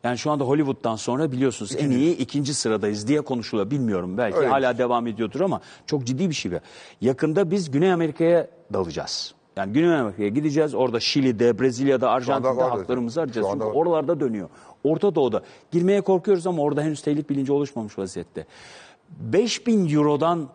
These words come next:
Speaker 1: bahsediyorduk. İlk geldiğinde İspanya'dan gelen benim zamanında, bundan on sene önce. Diziler bir patladı. Şu anda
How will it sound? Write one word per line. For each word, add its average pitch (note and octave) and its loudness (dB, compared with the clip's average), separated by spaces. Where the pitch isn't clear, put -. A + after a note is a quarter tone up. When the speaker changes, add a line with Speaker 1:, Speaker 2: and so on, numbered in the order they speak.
Speaker 1:
bahsediyorduk. G#2+ -2
İlk G#3 0
geldiğinde C3 2
İspanya'dan C#3+ -2
gelen D3+ 0
benim D#3+ 0
zamanında, A2 -4
bundan C#3+ -2
on F3 2
sene A2+ -4
önce. F2 -10
Diziler D#3+ 0
bir F#3+ 0
patladı. B2+ -4
Şu - -10
anda C3 -4